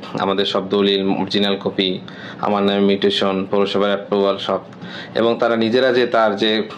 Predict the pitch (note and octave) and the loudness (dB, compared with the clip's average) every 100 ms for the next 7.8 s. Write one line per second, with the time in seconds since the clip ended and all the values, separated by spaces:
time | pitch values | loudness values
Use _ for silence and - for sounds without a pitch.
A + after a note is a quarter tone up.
0 | A#2 A2 A2 G#2+ G2 G2+ G2+ G2 G2 G2 | -2 0 2 2 2 2 0 0 0 0
1 | G2+ G2 F#2+ F#2+ G2+ G2+ G2+ G2+ G2+ F2+ | 2 2 0 0 2 2 2 2 0 -2
2 | F#2+ G2 G3 F#3+ F#3+ - - - - - | 0 0 0 -2 -6 -8 -18 -16 -14 -14
3 | - - A2+ A#2 A#2 A#2 - - - - | -10 -2 2 4 4 0 -6 -14 -16 -16
4 | - - A2 - A#2 B2+ - A#2+ A2+ A2+ | -10 -2 -2 0 0 0 0 2 2 4
5 | C3 A#2+ G#2+ G#2 G#2+ A2 G2 G2 G2 G2 | 4 4 4 2 0 0 2 2 2 2
6 | F2+ - - - G#2+ A2 A2+ G#2 A2 A2+ | 0 -4 -10 -2 0 2 2 2 0 -2
7 | - - - - G#2 G#2 G#2 G#2 | -8 -16 -10 -2 2 2 2 -2